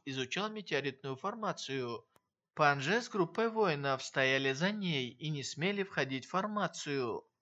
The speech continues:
Спустя какое-то время Цзао Джилан громко рассмеялась и сказала:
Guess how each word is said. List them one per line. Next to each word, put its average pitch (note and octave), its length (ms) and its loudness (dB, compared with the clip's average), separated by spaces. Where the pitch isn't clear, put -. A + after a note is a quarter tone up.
Спустя - 460 0
какое-то B2 540 0
время B2 500 -4
Цзао G3 260 2
Джилан G#3+ 460 0
громко C#3 400 0
рассмеялась C3 680 0
и D3+ 80 -4
сказала: D#3 760 2